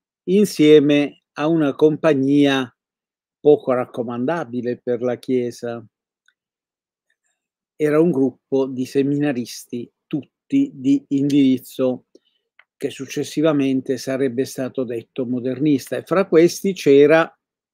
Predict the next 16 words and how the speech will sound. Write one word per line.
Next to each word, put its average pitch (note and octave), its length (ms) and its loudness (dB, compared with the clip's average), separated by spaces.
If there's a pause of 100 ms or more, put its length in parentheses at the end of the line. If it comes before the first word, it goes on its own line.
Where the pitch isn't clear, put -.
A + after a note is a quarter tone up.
(800)
Ernesto E3 540 6
Bonaiuti, D3 800 2 (560)
che F#3+ 180 6
poi, A3 460 6 (1120)
ho D#3+ 160 4
ricordato, C#3+ 1000 0 (960)
fu G#3 400 4
il C#3+ 260 -2
prete D3 680 2
che C#3 140 -4
assistette C3 1000 -4 (460)
Roncalli F3+ 760 0
nella D3 280 2
sua C#3+ 240 -2
prima C3+ 340 -4
messa. A2+ 560 -8